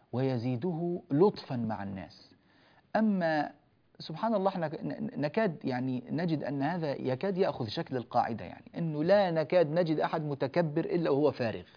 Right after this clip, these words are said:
ما لا نكاد، يعني، لا نكاد نجد أحدا متكبرا بعلمه إلا وهو فارغ من الداخل، يعني، يكون له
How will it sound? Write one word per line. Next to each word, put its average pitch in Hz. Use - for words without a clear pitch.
ما 160
لا 160
نكاد، 117
يعني، 73
لا 123
نكاد 98
نجد 127
أحدا 117
متكبرا 143
بعلمه 156
إلا 180
وهو 151
فارغ 127
من 107
الداخل، 95
يعني، 165
يكون 180
له 175